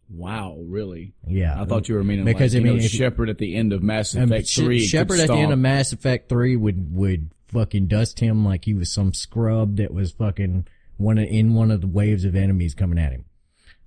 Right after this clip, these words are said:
Speaker 2: Um,
Speaker 1: So are we saying that this guy has a lot of room to grow?
Speaker 2: Yeah, he's got
Speaker 1: Or
Speaker 2: a whole lot of, like I said, I'm not super far into the game.
Speaker 1: Mm-hmm, mm-hmm.
Speaker 2: Um, but yeah, as of right now, this, the, there are some really,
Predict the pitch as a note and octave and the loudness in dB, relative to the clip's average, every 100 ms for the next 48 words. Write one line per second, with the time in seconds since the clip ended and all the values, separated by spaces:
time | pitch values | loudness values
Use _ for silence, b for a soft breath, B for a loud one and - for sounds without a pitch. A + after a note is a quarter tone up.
0 | - F#2+ F2+ E2+ G#2 F#2 F#2 F#2+ G#2+ G2+ | -4 0 0 0 -2 -2 -4 -4 -4 -2
1 | F#2+ E2 F#2+ F#2+ F#2+ F#2+ F#2 F#2 F#2+ E2+ | -4 -4 -8 -6 -6 -4 -4 -4 -6 -6
2 | F2 F#2+ G#2+ G2+ G2 E2+ F#2+ G#2 C3 C3 | -4 -2 -2 -2 -4 -4 -4 -4 -6 -6
3 | G2+ F#2+ A2 B2+ B2+ G2 E2+ C3+ C#3 C#3 | 0 2 2 2 2 2 2 2 2 2
4 | B2+ A#2+ A2+ G#2+ A#2+ C3+ E3+ D#3+ A#2 G#2 | 2 0 -2 0 0 0 -2 0 2 2
5 | A#2 D3 B2+ - - - D3 D3 C#3+ C#3 | 2 0 -4 -6 -4 -2 -4 -4 -2 0
6 | C3+ C3 - G#2 A2 F#2 C2+ - G#2+ A2+ | 2 0 0 -2 0 0 0 -6 -6 -2
7 | A2+ A2+ A#2+ G2 G2+ G#2 G#2 G#2 G2 F2+ | 0 -2 -4 -4 -2 0 2 4 2 0
8 | - - - _ - G2+ G2+ F#2+ - - | -2 -14 -20 _ -6 -2 0 0 -2 -4
9 | G2+ F#2+ D#2 D#2 G2 F2+ F#2+ - A2 B2 | 0 2 0 -2 -6 -12 -14 -6 -2 0
10 | B2 A2+ B2+ A2+ A#2+ B2 A#2 G#2 F#2+ G#2+ | 0 0 0 0 0 0 0 -2 0 0
11 | D3+ - A2+ E2+ D#2+ D#2 - - G#2+ B2+ | 0 -4 -6 -2 0 -2 -6 -4 0 0
12 | D3+ D3+ C#3 C3 A2+ A2+ B2+ E3+ G#3 A#3+ | 0 -2 0 0 2 2 2 2 0 -2
13 | A#3+ B3 | -2 -4